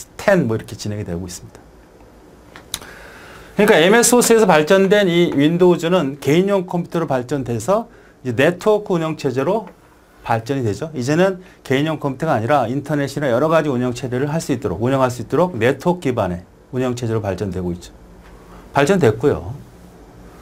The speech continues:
그러니까 이제 윈도우 쪽은 뭐 여러분이 집에 깔려있는 엑스피나 세븐 같은 경우는 혼자 쓰는 거고 여러 개 프로그램 운영할 수 있는 형태죠. 대부분. 그러나 엔티 쪽이나 이천 쪽은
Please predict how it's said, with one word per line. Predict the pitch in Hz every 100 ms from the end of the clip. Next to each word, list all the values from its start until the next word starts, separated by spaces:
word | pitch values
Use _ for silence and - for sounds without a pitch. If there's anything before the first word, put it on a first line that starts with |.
| - - - - - - - - - -
그러니까 | - 208 170
이제 | 165
윈도우 | 190 208 202
쪽은 | 190 190 240 254 247 - -
뭐 | 135 131 131
여러분이 | 175 220 226 220
집에 | 180 196 190
깔려있는 | 202 208 208 190 196
엑스피나 | 123 120 190 180 180 180
세븐 | 175 233 226 214
같은 | 190 170 160
경우는 | 143 123 131 190 123 101 110 - - - -
혼자 | - 240 262 247
쓰는 | 233 220 185
거고 | 139 131 175 208 220 - _ _ _ _ -
여러 | 143 175
개 | 196 208
프로그램 | - 208 190 175
운영할 | 127 147 151
수 | 147
있는 | 120 107
형태죠. | 101 90 90 104 151 -
대부분. | 110 98 90 113 170 - - - - -
그러나 | - 156
엔티 | 139 202 202 240 -
쪽이나 | 220 214 202
이천 | 180 165 - 214
쪽은 | 185 165 123 113 95 151